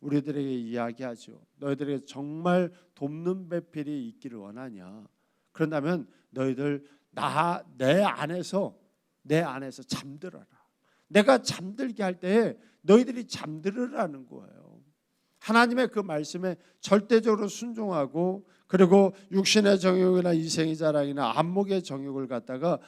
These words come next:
지워버리라는 겁니다. 그때 하나님께서 나의 이기심과 욕심을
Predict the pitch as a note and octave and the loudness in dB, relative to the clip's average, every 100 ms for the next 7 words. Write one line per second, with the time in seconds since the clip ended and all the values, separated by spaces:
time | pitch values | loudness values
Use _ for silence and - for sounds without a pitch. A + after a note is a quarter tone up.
0 | _ - - F3+ G3 G#3+ A3 F#3+ F#3 E3+ | _ -2 2 8 10 10 6 0 -2 -2
1 | C#3+ C3 A#2 B1+ - F#2+ - - _ _ | -4 -6 -14 -18 -18 -20 -20 -20 _ _
2 | _ - F#3 F#3+ E3 G3+ E3+ A#2 - _ | _ 0 2 6 8 8 6 0 -8 _
3 | - D#3 D#3+ D#3 D3 C#3 D3 C#3+ C3+ _ | -6 0 0 -2 -4 -6 -4 -4 -6 _
4 | - C#3 D3 D3+ C3+ C#3+ D3 D#3 C#3 D#3+ | 0 4 6 6 2 -2 -8 -6 -6 -8
5 | C#3 C3+ C3 B2+ C3+ D3 - E3 D3 D3+ | -6 -2 -2 -4 -6 -6 -4 -4 -4 -4
6 | C#3+ | -6